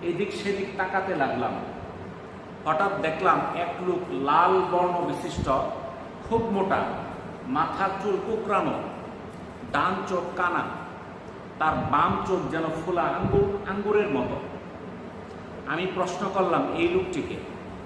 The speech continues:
তারা বলল, "এটি হচ্ছে দাজ্জাল, তার চেহারা ইবনে কাতানের সঙ্গে অধিক মিল রয়েছে।"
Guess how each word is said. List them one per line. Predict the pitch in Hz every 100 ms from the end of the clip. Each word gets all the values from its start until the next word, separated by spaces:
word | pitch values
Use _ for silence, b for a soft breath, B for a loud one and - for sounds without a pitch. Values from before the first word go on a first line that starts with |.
| - - - - -
তারা | 156 165
বলল, | 165 156 160 156 131 - - - -
"এটি | 147 165
হচ্ছে | 165 165 170
দাজ্জাল, | - 135 120 120 101 - - - - - - - - - - - -
তার | 175 185
চেহারা | 175 175 175 151 151
ইবনে | 185 - 175 165
কাতানের | 170 165 185 190
সঙ্গে | 185 180 160
অধিক | 151 151 175 185
মিল | 165 151 120
রয়েছে।" | 113 113